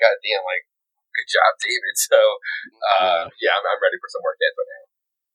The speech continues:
Speaker 2: Yeah, definitely. I'm excited. So, um, now we're not gonna shift quite out of I D W. Uh, my next book to review is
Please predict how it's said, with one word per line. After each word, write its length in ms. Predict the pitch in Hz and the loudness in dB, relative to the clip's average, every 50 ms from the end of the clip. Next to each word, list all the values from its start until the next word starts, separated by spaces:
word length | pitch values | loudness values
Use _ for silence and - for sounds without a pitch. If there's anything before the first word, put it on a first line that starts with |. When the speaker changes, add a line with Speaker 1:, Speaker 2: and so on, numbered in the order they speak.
| _ - - | _ -8 0
Speaker 2:
Yeah, 160 | 104 98 95 90 | 2 2 2 4
definitely. 420 | - 101 92 - - 92 90 90 - _ - 104 | 4 2 2 2 0 -4 -6 -6 -8 _ -8 -6
I'm 100 | 101 98 | -6 -6
excited. 460 | - - - 85 82 85 85 - - | -4 -2 0 0 0 0 -2 -6 -6
So, 240 | - - 87 87 - 185 180 - - - - - - - - - - _ _ _ _ _ _ - | -4 -2 -2 -2 -4 -6 -10 -16 -18 -20 -20 -20 -20 -20 -20 -20 -20 _ _ _ _ _ _ -6
um, 560 | - 151 170 170 160 107 107 104 107 107 95 - _ _ _ _ _ _ - | -2 -2 0 0 -2 -2 -4 -6 -8 -12 -18 -18 _ _ _ _ _ _ -2
now 160 | 131 131 131 | 2 6 6
we're 80 | 135 143 | 6 6
not 140 | 160 196 - | 6 4 2
gonna 100 | 196 180 | 0 -2
shift 260 | - - 170 143 - - _ _ _ _ _ - | -2 0 -2 -2 -4 -6 _ _ _ _ _ -10
quite 360 | - - 160 160 160 170 - | -2 2 4 4 4 4 2
out 160 | 117 120 113 | -2 -2 -2
of 80 | 98 104 | 0 -2
I 120 | 98 95 | -2 -4
D 120 | 95 95 | -4 -6
W. 360 | 87 87 87 87 87 90 104 135 - _ _ _ _ _ _ _ _ _ _ _ - - | -6 -8 -8 -8 -8 -8 -10 -10 -12 _ _ _ _ _ _ _ _ _ _ _ -10 -6
Uh, 340 | 95 95 95 92 92 92 - - - - _ 123 | -4 -2 -2 -2 -2 -4 -6 -8 -14 -20 _ -6
my 180 | 117 120 123 | -2 0 2
next 220 | 127 139 139 - - | 2 2 2 0 0
book 180 | - 131 127 - | -2 -2 0 2
to 80 | 131 | 2
review 320 | 117 110 107 107 110 110 104 | 2 2 2 0 2 2 2
is 220 | 101 95 - - | 0 -2 -4 -10